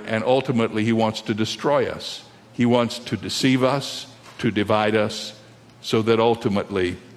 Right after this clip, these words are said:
he can destroy us. Now, his ultimate goal, as we have learned, is destruction. He deceives and he divides in order that he might destroy.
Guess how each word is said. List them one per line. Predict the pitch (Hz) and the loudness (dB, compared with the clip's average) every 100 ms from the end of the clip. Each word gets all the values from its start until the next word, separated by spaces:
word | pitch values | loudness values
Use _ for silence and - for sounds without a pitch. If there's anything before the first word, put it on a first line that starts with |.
| - | -4
he | 107 | -2
can | - 98 | 0 -2
destroy | 95 95 - 101 82 65 | -2 -4 -2 0 0 0
us. | 64 - - - - - - - - - - - - | -6 -10 -12 -12 -18 -20 -20 -20 -20 -20 -18 -16 -2
Now, | 156 123 | 2 2
his | - - 147 - | 0 0 0 2
ultimate | 170 214 190 151 117 | 2 2 2 0 2
goal, | 127 110 131 135 | 4 4 4 2
as | 120 107 | 0 0
we | 120 | 0
have | 107 95 | 2 2
learned, | 123 147 101 98 | 2 2 0 -2
is | 127 120 | -2 -2
destruction. | 135 135 - 196 190 - - - - - - - - - - - - - | -2 -4 0 -2 -2 -10 -10 -12 -20 -20 -20 -20 -20 -20 -20 -20 -20 -4
He | 147 127 | 2 2
deceives | 110 - 131 139 160 135 | 2 2 4 4 2 -2
and | 120 113 | -2 0
he | 98 | 0
divides | 104 95 95 101 127 120 | 0 0 0 0 0 0
in | 110 | 0
order | 110 117 117 127 | 2 4 4 4
that | 120 113 | 2 2
he | 123 | 2
might | 120 123 | 2 0
destroy. | 131 - - 156 139 | -4 -4 -2 -2 -6